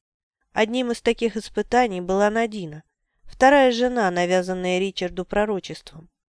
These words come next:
Дю Шаю вздернула подбородок.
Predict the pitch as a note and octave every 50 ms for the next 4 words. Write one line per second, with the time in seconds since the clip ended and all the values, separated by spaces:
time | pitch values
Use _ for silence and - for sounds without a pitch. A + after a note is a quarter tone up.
0 | _ _ _ _ _ _ _ _ _ _ _ _ _ _ _ _ _ - F#3+ F3+
1 | G3+ G#3+ G3+ G3 - G3+ F#3 F3+ F#3+ G#3+ A#3+ A#3+ A3 F#3+ F3 F3+ G3 F#3 F3+ F3+
2 | F3+ F3 F3 - - F3+ F3 F#3+ F#3 F#3 E3+ D#3 - - - _ _